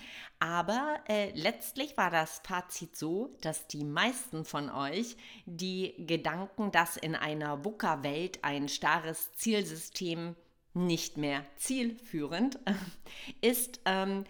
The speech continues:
da waren doch schon mehr, die sich dafür ausgesprochen haben, es allerdings in der Umsetzung nach wie vor etwas schwierig erachten und andererseits auch sagen,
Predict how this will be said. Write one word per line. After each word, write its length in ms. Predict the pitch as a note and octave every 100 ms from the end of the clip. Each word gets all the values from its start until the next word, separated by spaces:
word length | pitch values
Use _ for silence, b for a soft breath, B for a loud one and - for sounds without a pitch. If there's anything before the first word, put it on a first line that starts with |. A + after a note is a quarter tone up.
| B B B
da 220 | F#3+ G3
waren 400 | F3+ F3+ F3+ F3+
doch 200 | E3+ F3
schon 360 | - - F3+ E3+
mehr, 260 | E3 E3+ E3+
die 400 | E3 E3+ E3+ B B - E3 -
sich 260 | D#3+ F#3+
dafür 340 | - G3 A#3+ -
ausgesprochen 760 | C#3 - E3 - D3+ D#3 F3+
haben, 400 | F3 E3+ F#3+ G#3 A3 B B B B -
es 160 | G#3+
allerdings 540 | - F#3+ F3+ F3 F3+ -
in 160 | F3
der 180 | D#3+ C#3+
Umsetzung 600 | D#3+ G3+ F#3 F3+ - F3
nach 240 | D#3+ D#3 -
wie 100 | C#3+
vor 380 | - E3 D3+ D3+
etwas 520 | D3+ - C3+ C#3+ -
schwierig 440 | - A3+ G#3 G3
erachten 480 | E3+ C3+ D#3+ - D#3
und 200 | C#3+ -
andererseits 680 | D3 D#3+ D3+ D3+ C#3 C#3 -
auch 220 | - C3
sagen, 560 | - A#2 C3+ D3 F3+